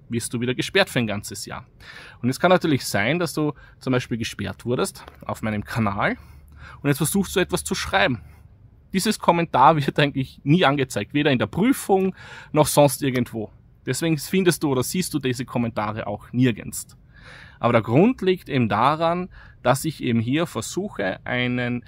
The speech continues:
einen, ja, seriösen, hm, freundlichen Umgangston auf meinem Kanal beizubehalten, wo wir einfach uns austauschen können, wo ich auch Hilfestellungen gebe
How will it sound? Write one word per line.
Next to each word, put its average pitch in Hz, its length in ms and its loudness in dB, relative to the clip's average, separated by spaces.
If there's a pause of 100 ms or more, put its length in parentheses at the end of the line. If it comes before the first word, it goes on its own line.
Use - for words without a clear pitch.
(480)
einen, 120 920 -4 (140)
ja, 123 200 -2 (520)
seriösen, 156 1000 2 (880)
hm, 127 340 -2 (840)
freundlichen 175 880 2
Umgangston 131 720 2
auf - 220 -4
meinem 120 320 -2
Kanal 117 680 -4 (200)
beizubehalten, 139 1000 -2 (840)
wo 147 360 4
wir 151 460 2
einfach 139 520 -2
uns 135 260 0
austauschen 139 560 -2
können, 156 400 0 (340)
wo 131 320 0
ich 143 200 -4
auch 117 180 4
Hilfestellungen 151 800 -2
gebe 156 400 2